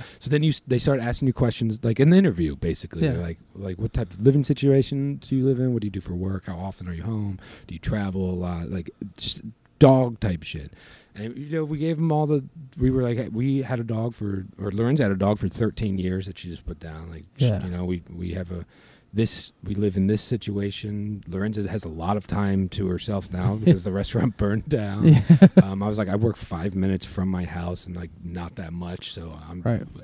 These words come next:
Speaker 1: at home as often as I can be." Um, I used the word consortium. Uh, they were like, "Do you travel a lot?" And I was like, "Yeah, but we have a consortium of <laughs> friends that will, uh, take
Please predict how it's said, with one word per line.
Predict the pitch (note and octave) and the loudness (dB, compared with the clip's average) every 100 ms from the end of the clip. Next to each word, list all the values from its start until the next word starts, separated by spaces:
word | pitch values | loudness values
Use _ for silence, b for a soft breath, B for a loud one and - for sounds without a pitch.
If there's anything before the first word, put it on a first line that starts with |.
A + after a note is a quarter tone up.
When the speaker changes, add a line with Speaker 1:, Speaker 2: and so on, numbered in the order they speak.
| - | -16
Speaker 1:
at | - - | -16 -8
home | G2+ F#2 F2+ F2 F2+ - | -4 -4 -4 -6 -10 -12
as | F2+ F2+ | -10 -8
often | F2 G2 | -8 -8
as | F2 | -8
I | E2+ | -10
can | - F#2 F#2 F2 | -10 -10 -8 -6
be." | F2+ F2 F2 b b b b F2+ | -8 -8 -12 b b b b -6
Um, | F#2 G2+ | -6 -2
I | |
used | A2+ D3 D3+ | 4 4 6
the | B2+ | 4
word | G2+ G#2+ B2 - | 4 4 4 2
consortium. | A#2 - - F#2+ - D3 D3+ D3+ b b b b - | -2 0 -4 -4 -2 0 2 0 b b b b -14
Uh, | F2 F2 E2+ | -12 -10 -6
they | G2+ | -4
were | A2 A2 | -2 0
like, | G2+ | -2
"Do | G2+ | -2
you | A2+ | -4
travel | - G2 A2+ | -4 -4 0
a | C3 | 0
lot?" | C3+ | 0
And | C3+ | 0
I | |
was | B2+ | 0
like, | B2+ A#2 | -2 0
"Yeah, | D#3 D3 | 2 2
but | C3 | 2
we | C3 | 0
have | D3+ | -2
a | |
consortium | C#3+ C#3 - - C#3 B2 C3 A#2 | -2 -2 -2 -6 -6 -6 -6 -4
of | G#2 | -4
<laughs> | - | -4
friends | B2 A2+ F3 A2+ | -2 4 2 4
that | G2+ | 0
will, | A2+ G#2 F#2+ | 2 2 0
uh, | E2+ F2 | -4 -2
take | B2 | -2